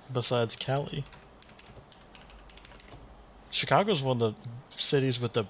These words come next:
most gun laws. Or most restrictions on guns you can own. And yet their crime rate is so high. It's,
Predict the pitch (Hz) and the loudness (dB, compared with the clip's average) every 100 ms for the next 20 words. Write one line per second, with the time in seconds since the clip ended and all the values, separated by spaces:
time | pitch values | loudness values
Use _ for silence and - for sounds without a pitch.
0 | - 110 113 131 - 117 110 95 95 - | -2 0 2 2 2 0 0 -4 -6 -10
1 | - - - - - - - - - - | -12 -16 -20 -20 -20 -20 -20 -20 -20 -20
2 | - - - - - - - - - - | -20 -20 -20 -20 -20 -20 -20 -20 -20 -20
3 | - - - - - - - - 139 123 | -20 -20 -20 -20 -20 -20 -16 0 6 8
4 | 123 117 - 117 - 107 101 104 101 101 | 6 2 2 4 2 2 2 0 0 -2
5 | 98 104 - 98 95 92 - - - - | -4 -6 -4 -2 -2 -6 -12 -20 -20 -20
6 | - - - - - - - - - - | -20 -20 -20 -20 -20 -20 -20 -20 -20 -20
7 | - - - - 123 117 110 117 107 - | -20 -20 -8 4 6 6 6 2 2 -6
8 | - 117 113 110 104 98 92 - - - | 4 6 6 4 2 0 -2 -6 -10 -18
9 | - - - - 139 120 98 92 90 - | -20 -14 -4 2 6 6 4 -4 -8 -14
10 | - - - - - - - - - - | -20 -20 -20 -20 -20 -20 -20 -20 -20 -20
11 | - - - - - - - - - - | -20 -10 -8 -8 -12 -18 -20 -20 -16 -2
12 | 143 - - | 0 0 -2